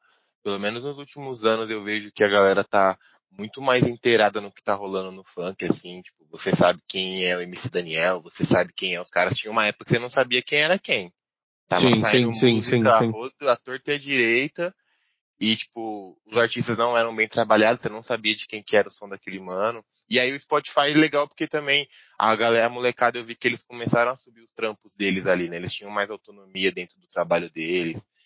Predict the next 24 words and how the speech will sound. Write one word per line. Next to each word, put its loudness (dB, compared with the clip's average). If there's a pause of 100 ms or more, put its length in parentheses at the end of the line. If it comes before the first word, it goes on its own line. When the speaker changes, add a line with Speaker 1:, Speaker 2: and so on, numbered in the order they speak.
(400)
Speaker 1:
E 6
aí, 2
esses 0
últimos -8
anos, 2
eu, 2
em -4
relação 2 (280)
à, 6
à 4
indústria, -2
assim, -4
eu -6
vejo -6
que -8
eles 0
tão -8
mu-, -14 (340)
os -6
artistas 2
tão -4
se -12
mexendo -2
mais, 2